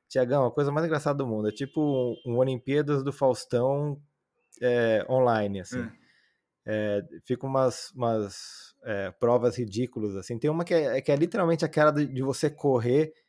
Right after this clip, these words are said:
Speaker 1: e, e ter que acertar na porta, sabe?
Speaker 2: Sim.
Speaker 1: Ou se você, se a porta é errada, você se espatifa.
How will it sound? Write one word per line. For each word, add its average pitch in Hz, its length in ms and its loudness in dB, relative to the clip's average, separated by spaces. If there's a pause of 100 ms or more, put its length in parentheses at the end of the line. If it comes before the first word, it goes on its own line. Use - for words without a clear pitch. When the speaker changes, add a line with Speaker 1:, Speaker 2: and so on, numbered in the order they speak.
(140)
Speaker 1:
e, 123 400 -2
e 123 80 -4
ter 135 160 0
que 147 120 0
acertar - 360 2
na 139 120 6
porta, 135 420 2
sabe? 127 400 2
Speaker 2:
Sim. - 80 -20
Speaker 1:
Ou 117 220 -4
se - 140 -12
você, 117 180 -4
se 131 80 -2
a 123 40 0
porta 127 280 0
é - 20 2
errada, 120 240 2
você 120 120 -8
se 120 120 -10
espatifa. 120 600 -2